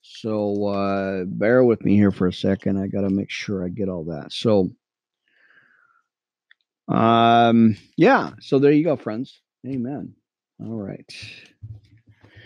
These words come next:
All right. I'm organized here, friends. It's been a while. Uh, like I said, took about a week to kinda organize and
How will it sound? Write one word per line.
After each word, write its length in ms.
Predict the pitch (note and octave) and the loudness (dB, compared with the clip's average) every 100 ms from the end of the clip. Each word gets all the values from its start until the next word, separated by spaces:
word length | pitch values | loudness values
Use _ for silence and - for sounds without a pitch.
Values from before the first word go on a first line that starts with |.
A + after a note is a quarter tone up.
| - - - - _ - | -20 -20 -20 -20 _ -2
All 320 | C#3 G3+ G#3 | 2 4 4
right. 340 | E3+ D#3 D#3 E3 | 6 6 6 4
I'm 160 | E3+ | 4
organized 600 | D#3 C#3+ B2+ B2+ B2 A2 | 4 4 2 -2 -2 -4
here, 200 | C3 A#2 | -2 -4
friends. 320 | - A2+ A#2 | -4 -4 -4
It's 100 | A#2 | -4
been 160 | B2+ E3 | 0 2
a 40 | |
while. 640 | D3 D3 D3 D3+ D3 D3 C#3+ - | 4 6 6 6 4 0 -6 -16
Uh, 880 | A#2+ A2+ A2+ A2+ A2 A2 A2 A2+ A2+ | -12 -10 -10 -8 -8 -8 -6 -4 -4
like 140 | A2 - | -8 -12
I 40 | |
said, 280 | - A2+ G#2+ | -12 -12 -12
took 140 | B2+ | -14
about 200 | G#2+ G#2 | -10 -8
a 40 | G2+ | -4
week 300 | A2 A2 - - _ | -2 -2 -4 -20 _
to 220 | G#2+ A2+ - - - _ | -18 -18 -20 -20 -20 _
kinda 160 | A#2+ A2 | -4 -2
organize 600 | A#2 A#2 G#2+ G#2+ G#2+ G#2+ | -2 -2 -2 -4 -6 -6
and 140 | G2 | -12